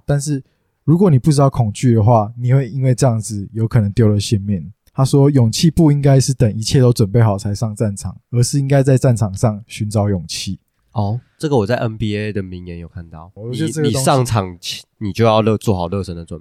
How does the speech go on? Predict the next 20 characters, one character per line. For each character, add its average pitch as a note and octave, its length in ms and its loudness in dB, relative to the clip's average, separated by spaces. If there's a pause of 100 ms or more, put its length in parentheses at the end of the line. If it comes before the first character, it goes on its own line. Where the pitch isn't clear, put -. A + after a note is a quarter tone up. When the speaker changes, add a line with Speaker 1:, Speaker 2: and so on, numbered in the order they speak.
Speaker 2:
备。 E2+ 220 -12 (120)
Speaker 1:
所 - 260 0
以 G#3 80 6
现 E3+ 220 4
在 E3 140 4
我 C#3+ 100 6
把 B2 180 2
这 B2+ 140 -4
些 B2 220 2
话 A#2 200 4
传 G#2 220 0
给 G#2 100 -6
大 G2+ 220 -4
家， F#2 320 -10 (140)
以 G#2 140 -4
后 B2 140 6
大 A2+ 240 -2
家 A2+ 60 -2
会 A#2 140 4
说， G#2 340 -4